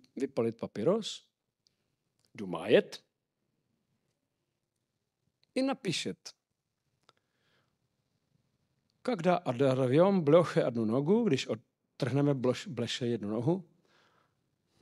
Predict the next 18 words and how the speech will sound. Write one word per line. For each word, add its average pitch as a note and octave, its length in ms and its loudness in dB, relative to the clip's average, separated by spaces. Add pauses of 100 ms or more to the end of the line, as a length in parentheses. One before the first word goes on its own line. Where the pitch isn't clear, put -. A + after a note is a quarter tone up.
(160)
„ona F#3 140 0
skáčet.“ - 640 -6 (1400)
Hm. A3 180 -8 (1500)
„I D4 180 4
odarvě G#3 340 8
od B3+ 80 4
bloche A3+ 340 2
vtaruju D#4 580 4
nogu“, B2+ 320 4
od-, C#3+ 280 -2
odtrhne G#3 640 -6
i C4 80 0
druhou F3+ 300 4
nohu, A2+ 320 2
jo? D3+ 240 -8 (1300)
<clears throat> F3 480 2 (1600)
Blocha D3+ 320 2
gop. D3 300 2